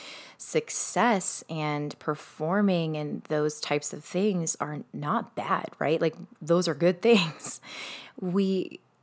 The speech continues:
over time and over the course of our lives, so many of us have become reliant on those things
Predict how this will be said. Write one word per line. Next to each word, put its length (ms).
over 400
time 460
and 160
over 240
the 80
course 300
of 100
our 140
lives, 540
so 240
many 440
of 140
us 260
have 180
become 560
reliant 760
on 300
those 320
things 680